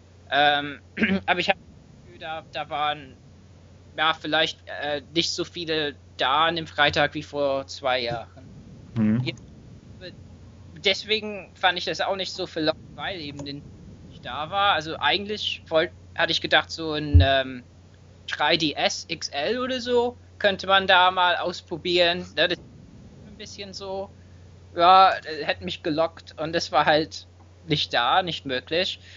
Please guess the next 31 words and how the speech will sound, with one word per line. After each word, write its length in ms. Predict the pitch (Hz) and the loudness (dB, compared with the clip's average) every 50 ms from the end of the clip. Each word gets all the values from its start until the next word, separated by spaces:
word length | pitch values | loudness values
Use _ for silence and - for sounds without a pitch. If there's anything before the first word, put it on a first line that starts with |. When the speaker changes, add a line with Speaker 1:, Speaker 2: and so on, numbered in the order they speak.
| - - | -18 -6
Speaker 1:
Und 160 | - 160 160 | -2 -2 0
von 220 | 156 - 175 170 170 | 0 0 0 0 0
Nintendo 760 | 165 160 151 - - 135 139 175 185 202 208 208 208 196 185 | -2 -2 -2 2 2 2 0 0 -2 -2 0 0 0 -2 0
gab's 300 | - 185 175 175 - - | 2 2 2 2 0 -6
nur 160 | 185 175 175 | -8 -8 -8
so 200 | 156 170 165 156 | -8 -6 -8 -8
Zombie 680 | 156 151 180 170 170 180 175 165 175 170 160 151 151 151 | -6 -4 -2 -2 -2 -2 -4 -4 -4 -6 -4 -4 -2 -2
U, 280 | 143 143 139 131 127 | -2 -2 -2 -4 -2
also 200 | 123 139 131 139 | -2 -2 -2 -2
bei 300 | 135 - 156 143 139 143 143 | 2 4 6 6 6 4 2
Ubisoft, 920 | 135 139 156 156 143 160 151 - - 127 117 117 117 - - - - - - - | 0 0 -2 0 0 -4 -6 -4 -2 -2 0 0 -2 -4 -10 -20 -20 -20 -8 0
äh, 180 | 135 127 131 | 0 0 2
gab's 240 | 120 139 131 123 - | 2 -2 -4 -2 -2
so 60 | 151 | -4
einen 100 | 143 131 | -4 -2
Stand 420 | 127 - - - 131 143 160 160 143 | -4 0 2 4 4 4 2 -2 -8
und 100 | 127 127 | -8 -4
da 120 | 143 143 | -2 0
gab's 240 | 139 151 139 - - | 0 0 0 0 0
Zombie 480 | 165 156 151 151 139 143 131 131 139 156 | 0 0 0 0 -2 -4 -4 -4 -2 -2
U, 120 | 175 175 | 2 2
aber 160 | 160 143 147 | 2 4 4
da 80 | 147 143 - - - - - - - - - - | 2 0 0 -4 -12 -20 -20 -20 -20 -20 -20 -20
bin 80 | - | -20
ich 200 | 151 147 151 - | -20 -18 -18 -14
gar 160 | - 147 139 139 | -12 -12 -10 -10
nicht 220 | 139 135 - - | -12 -14 -12 -8
reingekommen. 880 | 120 117 120 131 143 135 139 127 - 127 117 113 113 117 117 117 123 - - - - - - - - - - - - - - - - - | -6 -6 -6 -6 -8 -10 -14 -12 -10 -10 -8 -8 -10 -12 -14 -16 -18 -18 -20 -20 -20 -20 -20 -20 -20 -20 -20 -20 -20 -20 -20 -20 -16 -12
Also 160 | - 135 123 | -10 -2 0
das 140 | 147 139 - | 0 0 4
war 320 | 151 143 143 139 135 - | 4 6 6 6 4 2